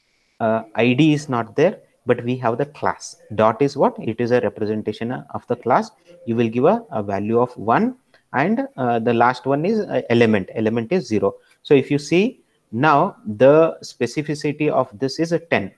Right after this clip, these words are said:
So it is much higher than this one. So this would, uh, override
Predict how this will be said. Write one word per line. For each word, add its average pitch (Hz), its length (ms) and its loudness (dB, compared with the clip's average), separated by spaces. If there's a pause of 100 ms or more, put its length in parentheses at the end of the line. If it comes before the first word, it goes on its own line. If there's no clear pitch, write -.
(220)
So 175 340 -2 (140)
it 117 180 -4
is 185 160 2
much 143 360 -2
higher 117 440 0
than 160 320 -2
this 110 220 -2
one. 226 200 0 (280)
So 220 320 0 (420)
this 220 260 4
would, 165 520 0 (400)
uh, 113 300 -2 (120)
override 143 800 2